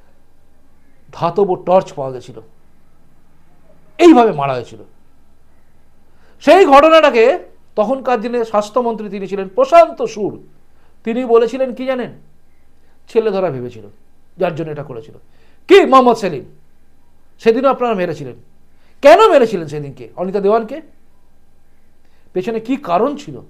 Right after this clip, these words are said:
নিশ্চয়ই কোনো তথ্য তা নি-, তিনি জেনে ফেলেছিলেন, তাই অনিতা দেওয়ানকে মারতে হয়েছিল, তাই নাকি?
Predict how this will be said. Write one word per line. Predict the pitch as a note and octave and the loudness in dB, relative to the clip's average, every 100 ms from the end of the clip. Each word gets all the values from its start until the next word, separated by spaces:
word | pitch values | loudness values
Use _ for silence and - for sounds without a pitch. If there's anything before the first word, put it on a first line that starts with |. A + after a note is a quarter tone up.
| - - - - - - - - - | -20 -20 -20 -20 -20 -20 -20 -18 -6
নিশ্চয়ই | D4 - G4+ C#4 | -6 0 -2 0
কোনো | C#4+ | 0
তথ্য | C#4+ B3 B3+ | 0 0 -2
তা | A#3 | -4
নি-, | A3 A3 | -4 -6
তিনি | A3 G#3 | -8 -4
জেনে | G3 F3+ | -2 -2
ফেলেছিলেন, | E3 C#3+ C3 - - - | -6 -10 -14 -20 -20 -14
তাই | - G3 | -8 -6
অনিতা | F#3+ G3 | -6 -10
দেওয়ানকে | G3+ G#3 G#3 | -8 -8 -6
মারতে | F3+ F3+ A3 | -6 -2 -2
হয়েছিল, | D#3+ C#3 A2+ - - | -2 -8 -20 -20 -14
তাই | E3+ G#3+ | -6 -4
নাকি? | C#4+ D4 | -6 -10